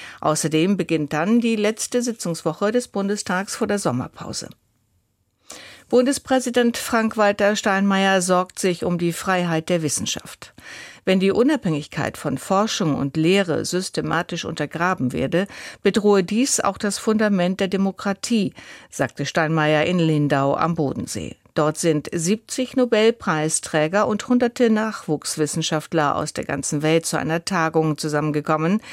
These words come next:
Der Bundespräsident verwies auf die aktuelle Situation in den U S A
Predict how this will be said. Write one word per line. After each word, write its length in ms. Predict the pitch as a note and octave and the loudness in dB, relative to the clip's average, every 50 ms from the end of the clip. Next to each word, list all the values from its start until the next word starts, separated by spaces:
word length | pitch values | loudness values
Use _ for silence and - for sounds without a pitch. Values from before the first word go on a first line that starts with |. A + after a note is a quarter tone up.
| - - - - - - - - | -16 -16 -16 -16 -18 -18 -6 -4
Der 100 | - - | -2 2
Bundespräsident 760 | D#3+ D#3+ D#3+ D#3+ D#3+ D#3+ - - E3+ E3 E3+ D#3 E3 E3 D#3+ - | 2 2 2 2 0 -2 0 0 0 0 2 2 2 2 2 0
verwies 500 | - E3+ E3 D3+ D#3 D#3 D#3+ E3 - - | 0 0 0 0 0 0 0 0 0 0
auf 180 | - D3+ - | -2 -4 -4
die 300 | - - D#3+ D#3 - - | -2 0 0 0 0 -2
aktuelle 440 | - - - - G3+ - - E3+ E3+ | -4 -6 -2 -2 0 0 2 0 0
Situation 680 | - F3 - E3+ E3 D#3+ - - A3 G#3+ G#3+ G#3 G3 | 0 -2 -2 -2 -4 -4 -2 0 2 2 4 2 2
in 140 | F#3+ F3+ F3 | 0 0 0
den 160 | E3 E3+ F3+ | -2 -2 -2
U 180 | - E3+ E3+ F3 | -2 -2 0 0
S 220 | F3 F3 - - | 0 0 0 0
A 300 | - G#3 G3+ F#3 C#3+ - | 2 2 4 2 2 0